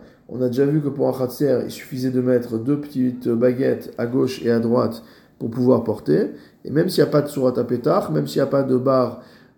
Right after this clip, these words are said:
euh, horizontale au-dessus, ça marche quand même. Mikol Makom, Mishum Delif Amim Amavoy Mefulash Mishne Atznadim. Étant donné que parfois ce Mavoy est ouvert des deux côtés, Ve'az Bevadai Tzarich Leachmir Bo Sheitztaer Tzurat HaPetach.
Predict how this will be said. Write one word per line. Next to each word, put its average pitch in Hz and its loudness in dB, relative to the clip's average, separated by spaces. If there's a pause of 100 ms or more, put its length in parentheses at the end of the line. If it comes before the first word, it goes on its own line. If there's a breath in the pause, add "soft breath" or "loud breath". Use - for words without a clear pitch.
euh, 117 2
horizontale 123 0
au-dessus, 120 -2
ça 156 0
marche 120 -2
quand 113 -2
même. 123 -2 (560 soft breath)
Mikol 127 2
Makom, 196 4
Mishum 190 -2
Delif 170 -2
Amim 156 0
Amavoy 143 4
Mefulash 139 -2
Mishne 131 -6
Atznadim. 113 -2 (360 loud breath)
Étant 127 0
donné 175 4
que 202 0
parfois 165 2
ce 151 -2
Mavoy 151 4
est 139 2
ouvert 135 0
des 113 -2
deux 135 -2
côtés, 113 -4 (560 soft breath)
Ve'az 160 4
Bevadai 143 4
Tzarich 170 0
Leachmir 143 -2
Bo 131 0
Sheitztaer 123 0
Tzurat 120 -2
HaPetach. 120 -2